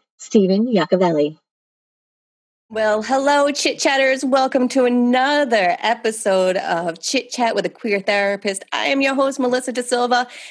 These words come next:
Speaker 2: and I am so happy to have you here. It is Pride Month. It is the best month of the year. I think it's better than December, honestly, 'cause, you know, just wonderful things just happened this month. And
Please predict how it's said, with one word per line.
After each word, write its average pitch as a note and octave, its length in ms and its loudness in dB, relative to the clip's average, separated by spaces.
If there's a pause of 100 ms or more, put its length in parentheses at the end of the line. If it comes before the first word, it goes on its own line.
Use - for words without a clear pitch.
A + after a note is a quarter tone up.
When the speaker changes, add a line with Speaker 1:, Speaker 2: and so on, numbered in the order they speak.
(100)
Speaker 2:
and B3+ 140 -2
I C4 160 0
am C4+ 160 2
so C4 140 0
happy A#3+ 340 -4
to A#3+ 80 2
have A3 300 -2
you A3+ 120 0
here. G#3+ 580 0 (280)
It C4+ 140 2
is A#3+ 160 0
Pride G#3+ 420 -2
Month. G#3+ 260 0 (140)
It C4+ 120 0
is B3+ 180 0
the G#3+ 100 -2
best G3 360 -2
month F#3+ 220 0
of F3+ 80 -6
the F3+ 80 -2
year. F3 460 -2 (320)
I C4+ 120 0
think A#3 160 0
it's F3 140 -2
better F3+ 260 2
than E3+ 140 0
December, E3+ 800 -2
honestly, D#3+ 800 -2
'cause, - 400 -4
you F#3 160 -4
know, C3 260 -6 (240)
just F3+ 140 -2
wonderful G3 380 -2
things F3 240 -2
just E3 140 -6
happened E3+ 340 -2
this D#3+ 160 -6
month. E3 280 -2 (380)
And G3+ 420 2